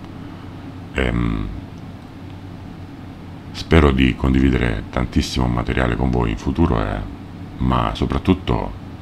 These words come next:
che rimaniate tutti a vedere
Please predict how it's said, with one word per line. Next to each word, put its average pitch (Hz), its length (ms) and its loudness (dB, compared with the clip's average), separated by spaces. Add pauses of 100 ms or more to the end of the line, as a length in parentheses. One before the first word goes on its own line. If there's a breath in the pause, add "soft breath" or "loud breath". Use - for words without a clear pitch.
(260 loud breath)
che 69 140 2
rimaniate 65 500 4
tutti 64 500 2 (340)
a - 120 -2
vedere 62 640 2